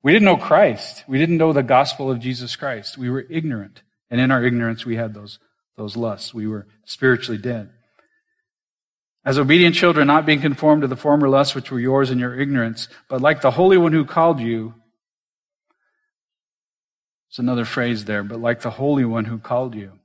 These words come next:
And th-, another rationale for the command that's still to come. Still no command yet. "Like the Holy One who called you," the Holy One has called you.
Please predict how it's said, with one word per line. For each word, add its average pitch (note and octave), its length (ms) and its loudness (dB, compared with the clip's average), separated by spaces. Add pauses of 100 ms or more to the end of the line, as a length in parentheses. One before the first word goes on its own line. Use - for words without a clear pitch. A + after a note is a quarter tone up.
(520)
And A#2 260 -8
th-, B2+ 200 -6
another C3 280 2
rationale B2+ 600 2
for B2 100 -14
the A#2 100 -8
command C3 380 0
that's A#2 140 -6
still D#3+ 240 0
to B2 60 -8
come. C3 300 -2 (440)
Still D3 200 -6
no C#3 140 2
command A#2+ 400 -6
yet. F#2+ 160 -16 (1900)
"Like C3 220 2
the C3 80 4
Holy F3 260 4
One E3 160 2
who C#3+ 140 2
called C#3+ 400 2
you," A2+ 100 -2
the A#2 120 -4
Holy E3 440 2
One A#2 220 -4
has A2+ 240 -8
called A2 320 -6
you. G2+ 260 -16